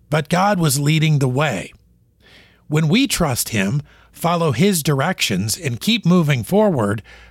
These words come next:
flooded rivers and city walls don't stop us. We begin our journey of faith in the same way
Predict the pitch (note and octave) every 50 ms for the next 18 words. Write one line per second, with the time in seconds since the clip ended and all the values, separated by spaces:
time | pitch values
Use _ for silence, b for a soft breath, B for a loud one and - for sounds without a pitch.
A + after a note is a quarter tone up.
0 | B B B - - F3 G3+ G#3 F#3+ F3 D#3+ C#3 D3 E3 F3+ E3 D3+ C3+ B2+ A#2+
1 | G#2+ - - - A#2 A#2+ A2 - - - D#3 D#3 B2+ G#2+ G2 F#2+ A2 C#3+ C3+ G#2+
2 | F#2+ G2 F#2+ F#2 - - - - C#3 B2+ A#2+ A2 - - - - C#3+ C#3 C3 -
3 | - - - - - - - - - _ _ _ _ _ b b b b b b
4 | b b b b b b b C#3 E3+ G3 D#3+ E3+ C#3 B2 F3+ A3 A#3 G#3 D#3+ C#3+
5 | B2+ G#2+ - D#3 D3+ D3 C3+ B2 A2 - - - E3+ C3+ C3 B2 - - - -
6 | B2+ C3+ B2+ - - D#3 C#3+ C#3 C#3+ C3 A#2 A#2+ A#2+ A#2 A#2+ B2